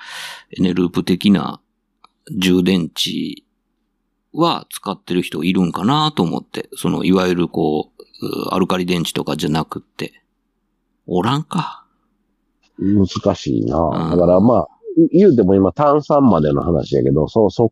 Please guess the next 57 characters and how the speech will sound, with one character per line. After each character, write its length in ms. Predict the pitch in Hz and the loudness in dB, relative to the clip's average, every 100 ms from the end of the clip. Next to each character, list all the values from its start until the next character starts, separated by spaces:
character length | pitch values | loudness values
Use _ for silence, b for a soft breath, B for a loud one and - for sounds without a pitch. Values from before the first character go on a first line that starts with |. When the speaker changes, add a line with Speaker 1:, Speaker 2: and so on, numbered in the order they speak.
| - | 2
Speaker 2:
か 100 | 135 | 4
ら 80 | |
以 140 | 82 78 | 4 2
降、 240 | - 78 | 0 0
あ、 100 | 71 | 0
単 260 | 71 127 123 | 0 -2 0
三、 160 | 123 113 | 0 -2
単 380 | - 120 123 120 | 0 2 4 6
四 280 | 147 143 98 | 4 4 2
ま 120 | 67 | 0
で 100 | 67 | -2
の 120 | 60 | -4
話 320 | 76 65 60 | -6 -6 -4
や 60 | 60 | -2
け 80 | 64 | 0
ど、 260 | 71 65 - b b b b | 0 -4 -10 b b b b
そ 180 | - 151 | 0 4
れ 220 | 160 170 - _ - | 6 6 2 _ 2
以 140 | 143 | 2
降 280 | - 120 90 | 4 2 2
の 120 | 71 | 0
も 220 | 73 71 | -2 -2
ん 40 | 65 | 0
っ 40 | |
て 80 | 73 | 0
い 40 | |
う 40 | 69 | 0
の 80 | 69 | 0
は 40 | |
も 380 | 73 78 80 95 - - - | 0 0 0 -2 -6 -10 0
う、 100 | 123 | 2
ね、 100 | 87 | 2
全 180 | 87 85 | 0 -2
然、 340 | - 80 78 _ - | -4 -6 -8 _ -4
単 300 | 131 131 139 | 0 2 4
語 100 | 135 | 4
っ 80 | 139 | 2
て 120 | - | 0
あ 60 | 67 | 0
る 120 | 69 | 2
け 100 | 60 | -2
ど 100 | 55 | -4
さ。 200 | - - _ _ _ _ _ _ _ _ _ | -8 -12 _ _ _ _ _ _ _ _ _
Speaker 1:
単 380 | - 95 98 101 | -8 -2 2 2
語 140 | 98 107 | 4 2
は 140 | 110 | 2
ね、 220 | 113 110 | 0 0
僕 800 | 90 85 - 85 87 87 87 87 | 0 -2 -2 2 4 4 2 2
が 180 | 87 87 | 0 0
使 260 | - - 101 | -4 -6 -6
っ 80 | |
た 220 | - - 76 | -6 -10 -6
思 220 | 85 85 | -2 0
い 80 | 85 | 0
出 100 | 85 | 0
は 140 | 80 | 0
ね。 520 | 82 80 73 73 - | 0 0 0 -4 -8